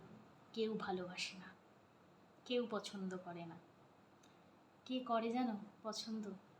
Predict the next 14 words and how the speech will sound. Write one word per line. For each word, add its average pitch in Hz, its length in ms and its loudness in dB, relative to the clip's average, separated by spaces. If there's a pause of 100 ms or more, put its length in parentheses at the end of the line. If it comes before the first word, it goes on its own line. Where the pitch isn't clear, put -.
(240)
শুধুমাত্র 247 640 0
ভগবান, 185 380 -6 (440)
এছাড়া 214 320 -6
কেউ 190 200 -12
নয়। 175 300 -14 (1700)
আমরা 226 300 4
যেই 254 180 4
জগতে 233 460 4
আছি, 220 400 2 (320)
এবার 277 260 6
তুমি 247 240 4
বলবে 214 320 4
আমার, 202 300 6 (480)
আহ, 196 640 0